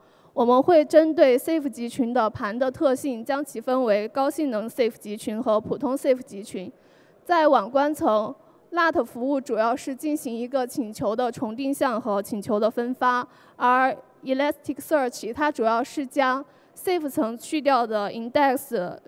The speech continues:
中对象的元数据存入E S集群当中，而lat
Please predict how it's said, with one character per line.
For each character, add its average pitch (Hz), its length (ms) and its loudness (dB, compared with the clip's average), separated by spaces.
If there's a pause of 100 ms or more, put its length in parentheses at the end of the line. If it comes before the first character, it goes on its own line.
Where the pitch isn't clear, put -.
中 247 400 0
对 320 160 0
象 294 180 0
的 220 140 4
元 202 180 0
数 269 200 -2
据 247 240 -6
存 226 280 0
入 262 240 6
E 262 200 2
S 214 260 0
集 233 160 -12
群 226 240 -6
当 240 240 0
中， 254 260 2 (380)
而 247 280 2
lat 302 180 2